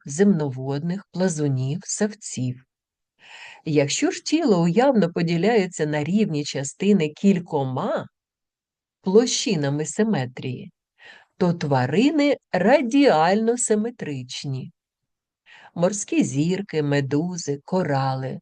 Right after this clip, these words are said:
мають саме такий тип симетрії. Тип симетрії визначає особливості будови,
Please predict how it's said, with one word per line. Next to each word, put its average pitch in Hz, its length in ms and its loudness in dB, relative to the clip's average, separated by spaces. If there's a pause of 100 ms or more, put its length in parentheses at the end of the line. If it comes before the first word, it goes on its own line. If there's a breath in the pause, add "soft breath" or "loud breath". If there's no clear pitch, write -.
(140)
мають 156 360 -2
саме 269 320 -2
такий 170 380 -6
тип 156 240 -6
симетрії. 131 800 -6 (880 loud breath)
Тип 165 180 0
симетрії 143 800 -2
визначає 175 760 -2
особливості 214 800 -2
будови, 156 720 -2